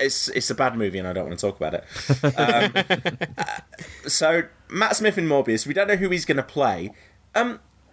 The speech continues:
is there any, i-, is there any kind of Morbius characters? D-, d-, is there a, is there anything that we can expect from a Morbius movie?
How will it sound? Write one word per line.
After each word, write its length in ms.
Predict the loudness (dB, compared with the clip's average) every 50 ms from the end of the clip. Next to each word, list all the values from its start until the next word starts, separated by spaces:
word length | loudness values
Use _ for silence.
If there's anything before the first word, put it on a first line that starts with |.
| _ _ _ -20 -20 -20 _ _ _ _ _ _ _ _ _ _ _ _ _ _ _ _
is 200 | 0 2 2 2
there 140 | 2 2 2
any, 400 | 4 4 4 4 4 4 4 2
i-, 260 | 0 2 2 0 0 0 0
is 160 | 0 0 2
there 160 | 2 2 2
any 160 | 2 2 0
kind 400 | -2 -2 -2 2 2 2 4 4
of 360 | 4 4 4 4 2 -2 -10 -14 -16 -18 -20 -20 -20 -20 -20 -20 -20 -20 _ _ _ _ _ _ _ _ _ _ _ _ _ _ _ _ _ _ _ _ _ _
Morbius 760 | -6 -2 0 2 4 4 4 4 4 4 4 4 2 -2 -2 -6
characters? 960 | -6 -2 0 2 2 4 2 0 -2 -4 -4 0 0 0 0 0 -2 -4 -2
D-, 160 | -2 -2 -2 0
d-, 280 | 2 2 2 2 2 0 0
is 220 | 2 2 4 4
there 240 | 4 4 4 4 4
a, 100 | 2 0 -2 -10 _ _ _ -6 -2
is 140 | 0 0 2
there 100 | 2 0
anything 300 | 0 0 -2 -2 -2 -2
that 100 | -2 -2
we 60 | -4
can 140 | -4 -4 -4
expect 480 | -4 -4 -4 -4 0 0 0 0 -2 -6
from 140 | -6 -4 -4
a 40 | -2
Morbius 380 | -2 -2 -2 -2 -2 -2 -4
movie? 360 | -4 -6 -6 -4 -4 -4 -4